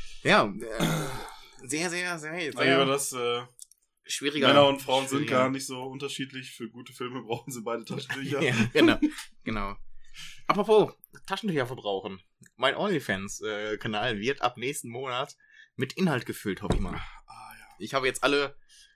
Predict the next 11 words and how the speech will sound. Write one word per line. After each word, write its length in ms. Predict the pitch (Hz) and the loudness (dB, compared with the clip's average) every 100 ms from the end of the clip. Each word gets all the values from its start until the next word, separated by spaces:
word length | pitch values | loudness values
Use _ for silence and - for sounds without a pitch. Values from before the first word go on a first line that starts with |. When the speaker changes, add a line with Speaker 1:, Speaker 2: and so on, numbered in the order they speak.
| _ - | _ -8
Speaker 1:
alle 520 | 127 131 127 120 117 - _ _ _ _ _ | -2 -2 -2 -4 -6 -14 _ _ _ _ _
Materialien 540 | 113 - 117 117 139 | -10 -4 2 2 2
zusammen. 460 | - - 110 165 226 - - - - - - - - _ | -4 -4 -4 -2 -6 -12 -20 -20 -20 -20 -20 -20 -20 _
Gestern 420 | 120 - 113 113 | -8 -6 -8 -10
den, 220 | 113 107 107 | -12 -12 -10
den 160 | 101 | -8
Rest, 280 | 101 127 - | -4 -4 -4
der 60 | 107 | -6
noch 120 | 107 | -4
fehlte, 260 | - 117 101 | -4 -4 -4
geholt. 380 | 101 113 147 | -4 -4 -6